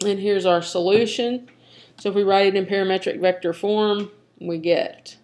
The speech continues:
this. And, uh, so that tells us that any multiple of the vector negative one third, one is an eigenvector of A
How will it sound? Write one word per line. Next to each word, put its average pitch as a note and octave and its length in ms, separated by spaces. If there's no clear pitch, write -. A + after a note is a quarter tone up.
this. G3 760
And, G3+ 880
uh, G3 240
so F#3+ 220
that G#3 400
tells F#3 360
us G3 160
that F#3 200
any G#3 280
multiple G3+ 720
of F3+ 500
the F#3+ 80
vector F3+ 380
negative F3+ 360
one F#3 220
third, F3 340
one D#3 440
is F3 320
an F#3+ 80
eigenvector G3 1080
of - 220
A E3 500